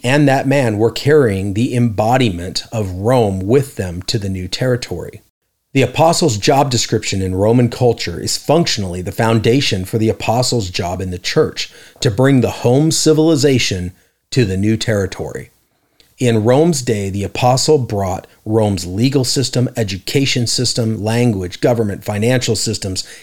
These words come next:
entertainment, and culture. His job was to make the new culture fit into the Roman Empire, to become Roman, to the degree that when Caesar arrived,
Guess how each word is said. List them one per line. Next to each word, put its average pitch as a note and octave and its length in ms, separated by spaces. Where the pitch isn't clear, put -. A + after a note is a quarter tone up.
entertainment, B2 640
and F#2 120
culture. - 540
His D3+ 200
job C3+ 360
was A2 200
to A2 80
make A#2 280
the G#2+ 100
new B2+ 300
culture C3+ 680
fit - 520
into A#2+ 260
the A2 80
Roman G2+ 300
Empire, A2+ 480
to - 80
become A#2 540
Roman, A2 500
to C#3 100
the B2+ 120
degree A#2 720
that B2+ 180
when A#2+ 240
Caesar E3+ 640
arrived, A#2 880